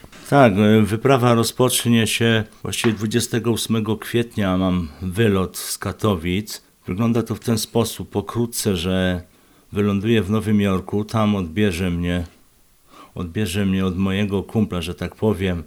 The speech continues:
rodzina, która mieszka dwadzieścia lat, przepraszam, przeszło dwadzieścia lat w Stanach, brat mojego kumpla z żoną.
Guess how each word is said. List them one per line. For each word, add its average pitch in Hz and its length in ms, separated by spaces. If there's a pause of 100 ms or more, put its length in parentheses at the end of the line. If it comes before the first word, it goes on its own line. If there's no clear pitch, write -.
(340)
rodzina, 92 600
która 92 320
mieszka 85 720 (560)
dwadzieścia 90 580
lat, 90 460 (1200)
przepraszam, 87 420
przeszło 95 340
dwadzieścia 82 540
lat 85 200
w - 60
Stanach, 85 640 (120)
brat 92 280
mojego 85 880
kumpla 87 400
z 78 60
żoną. 82 460